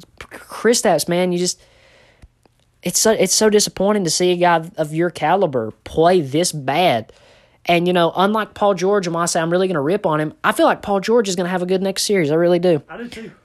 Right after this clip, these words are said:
Speaker 1: I, I believe in Paul George. Maybe I shouldn't 'cause <laughs> the way he's played the last two years, but I, I do believe in Paul George. I don't think Kristaps is gonna be any better next year.
Speaker 2: I don't either.
Speaker 1: Whether he's on the Mavericks, whether he goes to the Lakers,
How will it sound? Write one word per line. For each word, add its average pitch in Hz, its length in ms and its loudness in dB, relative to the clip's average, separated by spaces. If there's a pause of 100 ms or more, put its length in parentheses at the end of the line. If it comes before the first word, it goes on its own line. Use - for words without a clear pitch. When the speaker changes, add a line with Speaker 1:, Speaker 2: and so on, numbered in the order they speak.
Speaker 1:
I, 160 260 4
I - 20 2
believe 180 320 4
in 185 100 0
Paul 143 180 2
George. 131 480 -6
Maybe 185 220 2
I 180 40 0
shouldn't 190 480 -2
'cause 139 240 -6 (100)
<laughs> - 80 -20
the 214 140 0
way 160 180 6
he's 151 100 2
played 170 260 2
the 160 60 -4
last 139 280 0
two 151 80 -8
years, 160 180 -2
but 180 100 -2
I, 180 180 -2
I 190 60 -6
do 254 140 -4
believe 123 240 -4
in 117 80 -8
Paul 117 180 -4
George. 110 380 -8 (580)
I 190 80 0
don't 226 140 0
think 240 200 -2
Kristaps 247 400 0
is 208 60 -4
gonna 233 140 0
be 226 140 2 (120)
any 214 160 2
better 214 240 2
next 208 300 -4
year. - 200 -10 (500)
Speaker 2:
I 131 60 -18
don't 151 180 -10
either. 156 80 -10
Speaker 1:
Whether 208 280 4
he's 208 100 2
on 196 100 0
the 151 60 -2
Mavericks, 196 640 -2
whether 160 280 0
he 151 80 0
goes 147 100 -2
to 127 80 -6
the 117 120 -6
Lakers, 202 600 -2